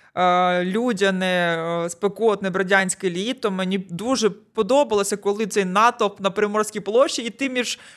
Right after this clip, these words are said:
а, цими відпочивальниками в купальниках, які тебе дуже цим обурювали, що вони просто так от, е, ходять, е, по місту, і між оцими,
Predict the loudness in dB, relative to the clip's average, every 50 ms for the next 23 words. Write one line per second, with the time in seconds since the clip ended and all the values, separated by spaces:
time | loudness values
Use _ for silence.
0 | -20 -10 -2 2 4 4 4 2 0 -2 -6 -6 -4 -4 -6 -4 -2 -4 -2 -2
1 | 0 0 4 4 4 4 2 0 0 0 0 -2 -2 -2 -4 -4 -8 _ _ -8
2 | -6 0 4 4 6 6 6 4 2 -2 -2 -2 -2 -2 -2 -4 -2 -2 -4 -4
3 | -4 -2 -2 -2 0 0 -2 -2 -2 -4 -6 -4 -2 -2 0 0 0 -2 -2 -2
4 | -2 0 0 0 2 2 2 2 2 2 0 -2 -4 -8 -16 -20 -20 _ _ _
5 | -10 -6 -4 -2 -2 -2 -2 -2 0 2 0 2 0 -2 -2 -2 0 0 -2 -2
6 | 0 0 0 2 0 0 -2 2 2 2 4 4 2 0 0 2 0 0 0 0
7 | 0 -2 -2 -2 -2 -6 -6 -6 -6 -4 -2 -2 -2 -2 -4 -6 -16 -16 -8 -6
8 | -4 -4 -4 -4 -4 -4 -4 -2 -4 -4 -4 -2 -4 -2 -2 0 0 0 0